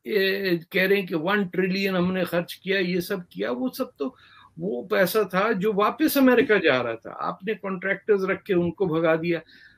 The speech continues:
पैसा जो था और फिर मजाक उड़ाया state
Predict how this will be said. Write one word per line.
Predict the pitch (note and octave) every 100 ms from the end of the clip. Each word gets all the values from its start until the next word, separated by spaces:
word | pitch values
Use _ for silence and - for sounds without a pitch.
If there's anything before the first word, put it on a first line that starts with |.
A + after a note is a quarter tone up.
| _ -
पैसा | D#3+ F3 A3 A3+
जो | A3 A3
था | - A#2 - - _ _ _ -
और | F#3+ -
फिर | G3+ F3
मजाक | D3+ C3 F3+ A#3+
उड़ाया | C4 E3+ C3+ D3
state | D#3 - E3 F#3